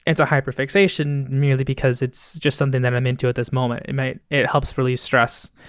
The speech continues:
but it hasn't really caused me to make any sort of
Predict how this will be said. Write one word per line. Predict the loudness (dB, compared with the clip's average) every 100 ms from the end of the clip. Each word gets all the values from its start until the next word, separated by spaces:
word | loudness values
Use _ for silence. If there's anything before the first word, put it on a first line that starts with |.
| -20 -20 -6 0
but | 2
it | 2
hasn't | 2 2 2
really | 0 -2
caused | 0 2 2 2
me | -4
to | -4 -4 -2 -4 -8 -20 -20 _ _ _ _ _ _ _ _ _ _ _ -6
make | 0 4 4 4 2
any | -2 -2
sort | -2 -2
of | -2 -6 -12